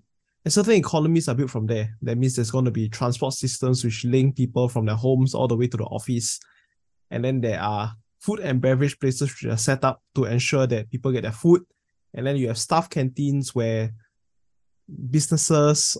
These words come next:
or entrepreneurs in the past, when they saw, "Oh, there are a lot of workers here," and the nearest place they can get food is probably an hour away. And some entrepreneurs decided, "You know what, why not I close the gap in between the nearest food and there? I create a cafe, create a restaurant, whatever you call it,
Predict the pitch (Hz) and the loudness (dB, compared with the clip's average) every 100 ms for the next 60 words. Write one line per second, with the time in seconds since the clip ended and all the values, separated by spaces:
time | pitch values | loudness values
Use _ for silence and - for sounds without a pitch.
0 | - 123 113 139 147 139 147 147 139 110 | -6 -8 -4 -4 -2 2 4 4 2 -2
1 | 110 127 127 123 113 110 143 131 123 160 | 2 0 0 -2 -2 0 2 2 4 4
2 | 131 123 143 131 127 127 147 147 170 - | 4 2 4 4 2 0 -2 -2 -6 -8
3 | _ - 120 117 123 131 135 135 - - | _ -6 -2 0 0 2 2 0 -2 -6
4 | - - _ _ - 143 139 120 117 127 | -8 -14 _ _ -4 -2 0 -2 0 0
5 | 123 135 113 - 127 139 123 107 123 123 | 0 -2 -4 0 4 4 4 4 4 4
6 | 113 123 127 _ _ _ _ - 139 180 | 2 0 -4 _ _ _ _ -4 0 0
7 | 151 - 147 156 139 - 127 127 131 147 | 0 -4 -2 0 0 0 0 0 0 0
8 | 131 147 156 123 117 - 160 160 143 117 | 0 0 -2 -2 -6 -4 0 2 2 0
9 | 131 123 143 131 127 131 131 127 120 123 | -2 -2 -4 -4 -2 2 2 4 2 0
10 | 123 127 - 135 120 - 110 117 156 180 | 0 -2 -2 -4 -4 -4 0 0 0 -4
11 | _ _ _ _ _ _ - 113 147 143 | _ _ _ _ _ _ -6 -2 2 2
12 | 113 117 113 147 151 - _ - 135 110 | 2 -2 0 -2 -2 -6 _ -2 0 0
13 | 110 - 151 127 127 135 147 156 - | -2 0 2 2 2 2 2 0 -2